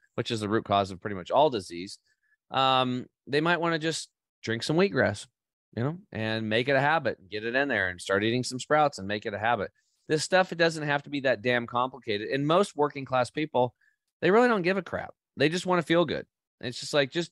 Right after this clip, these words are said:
tell me something that actually works I can do." Well, that's what we're sharing with you today. We wanna make it easy for you. A-, Ann Wigmore, I've told this story before, but she was, she healed herself with, like, lawn grass. Grass is grass is grass. I mean, there's chlorophyll, there's oxygen, there's these phytochemicals.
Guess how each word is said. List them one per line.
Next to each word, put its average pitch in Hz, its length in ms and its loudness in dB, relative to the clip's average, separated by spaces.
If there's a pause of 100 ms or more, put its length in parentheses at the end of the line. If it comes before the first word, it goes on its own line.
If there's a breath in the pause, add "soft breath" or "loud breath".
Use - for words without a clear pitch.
(120)
tell 190 180 2
me 247 140 2
something 180 400 0
that 151 100 2
actually 143 300 0
works 127 340 0
I 117 140 2
can 107 160 -8
do." 92 100 -4 (360)
Well, 139 100 0
that's 156 180 2
what 156 80 -4
we're 156 140 0
sharing 147 320 0
with 117 160 -4
you 98 100 -4
today. 113 300 2
We 104 100 -2
wanna 123 220 -2
make 120 180 0
it 98 80 -4
easy 127 360 -2
for 101 200 0
you. 98 260 2 (440)
A-, 127 40 0
Ann 160 280 2
Wigmore, 156 320 2
I've 120 80 0
told 147 180 0
this 135 140 -4
story 135 180 0
before, 139 380 2
but 120 160 2 (840)
she - 220 -2
was, 147 220 2
she 165 200 -2
healed 135 220 4
herself 120 300 0
with, 110 100 -4
like, 104 140 0
lawn 117 340 0
grass. - 480 -8 (800)
Grass 151 300 0
is 143 100 -4
grass 117 340 -2
is 90 120 -12
grass. 95 420 -2
I 104 60 -12
mean, 104 240 -8
there's 101 160 -4
chlorophyll, 131 580 2
there's 101 140 -2
oxygen, 117 480 -2
there's 101 160 -10
these 104 160 -8
phytochemicals. 110 680 -4